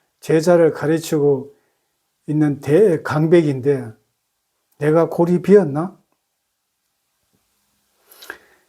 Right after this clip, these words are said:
이렇게 곰곰이 생각하다가 "아, 부처님이 내가 수행하지 않아 아직 성자의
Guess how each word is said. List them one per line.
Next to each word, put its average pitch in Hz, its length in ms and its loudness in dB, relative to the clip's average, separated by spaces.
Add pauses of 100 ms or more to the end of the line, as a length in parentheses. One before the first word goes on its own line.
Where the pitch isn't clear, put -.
이렇게 175 480 2 (280)
곰곰이 156 680 2
생각하다가 147 1000 -2 (1300)
"아, 139 640 -4 (540)
부처님이 156 680 0
내가 156 340 0
수행하지 160 840 0
않아 147 460 -6 (540)
아직 156 400 -2 (280)
성자의 175 760 2